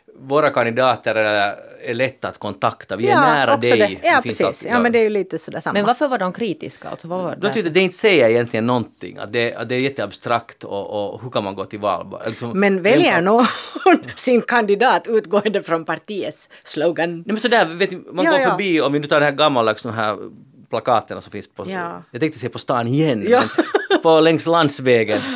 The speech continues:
Speaker 1: så där finns de. Så, så n-, n-, om det är en bra slogan så nu stannar man ju upp. Jag tycker om bra retorik. Nu är det ju ganska intressant att, om någonting
Speaker 2: Ja.
Speaker 1: funkar.
Speaker 3: Men kan du
Speaker 2: Nå,
Speaker 3: nämna
Speaker 2: ja.
Speaker 3: någon som de tycker
Speaker 2: Mm.
Speaker 3: att det är bra
Speaker 2: Tja.
Speaker 3: då?
Speaker 1: Ja, de, här var några som, de tyckte att Grönas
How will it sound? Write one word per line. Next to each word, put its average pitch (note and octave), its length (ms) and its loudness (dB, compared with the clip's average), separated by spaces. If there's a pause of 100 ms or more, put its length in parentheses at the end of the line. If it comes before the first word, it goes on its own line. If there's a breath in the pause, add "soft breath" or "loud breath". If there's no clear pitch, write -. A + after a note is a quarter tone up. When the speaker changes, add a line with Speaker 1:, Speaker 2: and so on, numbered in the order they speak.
Speaker 1:
så C#3+ 60 -14
där C#3+ 180 2
finns C3+ 320 -4
de. G#2 160 -4 (340 loud breath)
Så, - 460 -2
så B2+ 200 -4
n-, A#2 100 -6 (300)
n-, C#3+ 500 -10 (140)
om D3+ 100 -8
det E3+ 60 0
är - 20 2
en F3 80 -2
bra B3 220 4
slogan D3+ 320 0
så B2 80 -6
nu B2+ 80 -4
stannar D3+ 240 -2
man C#3 120 -4
ju D#3+ 100 -4
upp. - 200 -10
Jag C3 100 -10
tycker D3+ 160 0
om C#3+ 120 2
bra A#2 220 2
retorik. G#2 500 -6
Nu A#2+ 60 -6
är B2 40 -4
det C3 60 -4
ju C3+ 60 -4
ganska D3 200 -6
intressant C#3 500 -4
att, - 160 -18
om A2 140 -12
någonting G#2 300 -10
Speaker 2:
Ja. - 40 -16
Speaker 1:
funkar. - 440 -10
Speaker 3:
Men F3+ 80 -4
kan G#3 160 -2
du G#3 60 0
Speaker 2:
Nå, - 40 2
Speaker 3:
nämna B3 200 2
Speaker 2:
ja. G3 60 2
Speaker 3:
någon F#3+ 120 2
som F3+ 140 -6
de E3+ 60 -4
tycker B3 120 -4
Speaker 2:
Mm. A#3+ 120 -4
Speaker 3:
att - 60 -8
det F3 60 -6
är - 20 -12
bra G3+ 200 -4
Speaker 2:
Tja. F3+ 240 -2
Speaker 3:
då? - 40 -14 (760 soft breath)
Speaker 1:
Ja, F3 480 6
de, F3+ 260 4 (180)
här G3 180 0
var G3+ 100 4
några B3 280 2
som, D#3+ 240 -4
de F#3 100 0
tyckte G3 180 -2
att D#3+ 60 0
Grönas D3+ 800 2